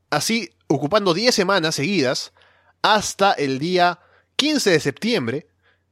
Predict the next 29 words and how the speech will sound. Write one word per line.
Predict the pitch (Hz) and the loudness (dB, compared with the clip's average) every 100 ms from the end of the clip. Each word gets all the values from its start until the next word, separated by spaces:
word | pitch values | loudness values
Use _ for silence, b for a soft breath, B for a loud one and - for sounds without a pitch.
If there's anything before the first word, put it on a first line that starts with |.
| _ - | _ 0
que | 202 | 2
habrá | 240 202 196 | 4 4 4
una | 208 196 | 4 0
final | 160 151 175 180 | 0 2 2 0
en | 175 185 | -2 0
directo | 165 175 - 151 | 0 0 0 0
de | |
dos | 131 147 170 | 2 2 0
horas. | 127 135 - - _ _ _ _ _ _ _ _ - | 0 -2 -6 -12 _ _ _ _ _ _ _ _ -4
Y | 175 | 0
es | 220 | 2
un | 311 | 0
show | 247 262 | 2 2
que | 220 | 2
a | |
mí | 196 | 0
me | 220 | 2
llama | 202 190 | 0 0
mucho | 202 | 0
la | 170 | -2
atención, | 143 123 196 202 | -2 -2 -2 0
Fede, | 170 202 | 2 2
porque | 185 135 120 | 2 -2 -4
como | 135 180 | -6 -4
hemos | 185 | -4
dicho | 165 147 | -4 -4
ya | 139 | -2
varias | 135 139 117 | 0 -2 -2
veces, | 135 123 143 | -4 -4 -10